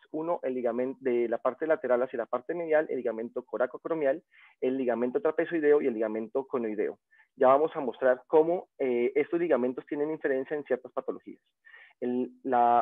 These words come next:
apófisis coracoides es el faro en la cirugía abierta, ya que es uno de los reparos anatómicos que podemos palpar al realizar nuestros abordajes. Entonces, en la cirugía de la Target, que utilizamos para inestabilidad anteroinferior,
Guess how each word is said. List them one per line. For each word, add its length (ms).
apófisis 400
coracoides 600
es 140
el 180
faro 300
en 60
la 80
cirugía 360
abierta, 420
ya 140
que 120
es 80
uno 100
de 60
los 100
reparos 340
anatómicos 500
que 100
podemos 380
palpar 420
al 240
realizar 380
nuestros 260
abordajes. 460
Entonces, 420
en 140
la 100
cirugía 560
de 160
la 120
Target, 440
que 60
utilizamos 520
para 240
inestabilidad 880
anteroinferior, 840